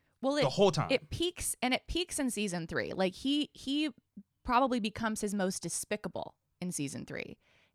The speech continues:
Speaker 1: And
Speaker 2: Oh, wow. He can get worse?
Speaker 1: Oh, oh,
Speaker 2: <laughs> Oh,
Speaker 1: friend.
Speaker 2: my God.
Speaker 1: You have no
Speaker 2: What?
Speaker 1: idea. You have
Speaker 2: <laughs> Oh, my
Speaker 1: no
Speaker 2: God.
Speaker 1: idea. Like, he goes
Speaker 2: <laughs>
Speaker 1: from, he goes from, like, like, you know, like, microaggression dude in season one where he's kind of, like, saying shit to Jen. Or, sorry, can I curse?
Speaker 2: Yeah.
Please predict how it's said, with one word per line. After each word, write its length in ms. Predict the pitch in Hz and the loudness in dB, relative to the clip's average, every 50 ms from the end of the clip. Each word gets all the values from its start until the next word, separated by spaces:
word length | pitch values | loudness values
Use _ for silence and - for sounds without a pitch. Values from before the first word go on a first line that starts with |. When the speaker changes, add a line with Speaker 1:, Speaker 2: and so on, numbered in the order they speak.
| _ - | _ 2
Speaker 1:
And 280 | 196 214 202 190 190 180 180 | 4 4 6 6 8 8 8
Speaker 2:
Oh, 60 | 165 | 10
wow. 380 | 139 127 156 180 196 202 180 | 10 12 12 12 12 12 12
He 100 | 180 233 | 12 12
can 120 | 220 240 214 | 10 10 10
get 140 | 196 214 185 | 10 10 12
worse? 180 | 185 190 214 - | 12 12 12 12
Speaker 1:
Oh, 320 | 220 339 302 269 247 175 - | 12 12 12 12 12 12 12
oh, 80 | - - | 6 -2
Speaker 2:
<laughs> 80 | - - 214 208 208 | 2 10 12 12 12
Oh, 40 | 190 | 12
Speaker 1:
friend. 320 | - - 220 190 - - | 10 10 12 12 12 12
Speaker 2:
my 100 | - 302 - - | 10 8 8 10
God. 160 | - 311 - - - 247 - | 8 6 8 8 6 4 4
Speaker 1:
You 160 | - 262 247 233 | 4 2 4 4
have 140 | 196 185 | 4 6
no 100 | 226 208 | 6 8
Speaker 2:
What? 180 | 320 392 403 - | 10 10 10 10
Speaker 1:
idea. 280 | - - 415 381 - - - - 466 480 381 | 10 10 10 8 8 4 -2 -6 -4 -6 2
You 140 | - - 453 | 6 6 8
have 300 | - - - - - - | 12 12 12 12 12 12
Speaker 2:
<laughs> 40 | 466 | 10
Oh, 180 | 508 - - - - | 8 8 8 6 6
my 120 | 587 - | 8 10
Speaker 1:
no 120 | - 277 | 12 12
Speaker 2:
God. 260 | 233 - - 427 392 - | 12 12 12 12 12 12
Speaker 1:
idea. 240 | 185 156 139 127 - - - - - | 10 8 4 0 0 -4 -10 -2 10
Like, 200 | - - - - | 10 10 10 12
he 80 | - 320 | 12 10
goes 300 | 440 453 427 427 453 - | 10 12 12 10 10 10
Speaker 2:
<laughs> 60 | 1077 | 10
Speaker 1:
from, 320 | 1077 415 427 427 392 370 - - - - | 8 8 8 10 8 6 6 6 0 -4
he 140 | - - 370 | 0 0 2
goes 260 | - 453 427 453 466 | 4 4 4 2 2
from, 120 | - 466 453 415 | 0 -2 2 4
like, 240 | 381 320 302 226 - - | 4 4 4 2 -4 -2
like, 340 | 220 240 240 226 214 190 - - | 0 2 2 2 0 -2 -6 -8
you 160 | - 220 233 | -4 -4 -2
know, 380 | 226 226 220 214 208 208 202 196 | 0 2 2 4 4 4 2 2
like, 340 | 196 196 196 185 180 - - | 0 0 0 -2 -2 -4 -8
microaggression 840 | - 202 190 190 190 - 233 214 214 190 214 214 226 - - 240 240 226 | 0 2 2 2 2 2 0 0 2 2 2 2 2 0 -2 -4 -2 0
dude 260 | 233 226 220 214 208 | 2 2 2 2 0
in 80 | 220 220 | -2 -2
season 320 | - 226 220 196 220 208 | -2 -2 -2 0 0 0
one 180 | 202 196 202 196 | 0 0 0 0
where 100 | 196 190 | -2 -2
he's 180 | 196 214 190 - | -2 -4 -4 -4
kind 220 | - 214 214 208 | -2 0 0 2
of, 100 | 214 180 | 0 2
like, 300 | 190 202 202 190 185 - - - - - | 2 2 2 2 0 -4 -12 -20 -16 -8
saying 320 | - - 233 214 208 214 | -2 0 2 2 2 0
shit 220 | 208 - - - - | 0 -2 -2 -2 -2
to 80 | - 196 | -4 -4
Jen. 380 | 175 196 202 196 202 202 202 - | 2 4 4 6 6 4 2 0
Or, 80 | - | 0
sorry, 180 | 226 - 220 170 | 0 0 -2 -2
can 120 | - 202 | -2 -2
I 40 | 196 | -4
curse? 260 | 190 - 196 185 180 185 | -4 -2 -2 0 2 2
Speaker 2:
Yeah. 180 | - 101 - | 2 2 2